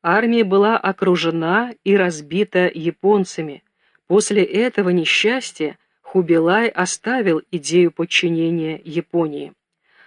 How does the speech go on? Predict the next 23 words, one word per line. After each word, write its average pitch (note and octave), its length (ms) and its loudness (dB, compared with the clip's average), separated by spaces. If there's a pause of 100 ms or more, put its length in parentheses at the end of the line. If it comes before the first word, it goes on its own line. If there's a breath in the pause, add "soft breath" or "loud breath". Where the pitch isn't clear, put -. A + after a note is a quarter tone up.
(140 soft breath)
Отношение F#3 640 2
Хубилая F#3 480 2
к E3+ 60 -8
Западу E3 600 0 (240)
отличалось G3 760 0
от F3+ 200 -4
взглядов F3+ 520 -2
его F#3 240 2
предшественников F#3 960 -2 (220)
столь - 340 0
же A3 120 4
радикально, F#3 760 0 (340)
сколь A#3+ 420 0
не B3 140 0
походила G#3 800 0
на F#3+ 180 2
предыдущую F3 840 0
его E3 240 0
политика G3 540 -2
по F#3 120 0
отношению F#3 640 0
к - 40 -18
Китаю. F#3 680 -4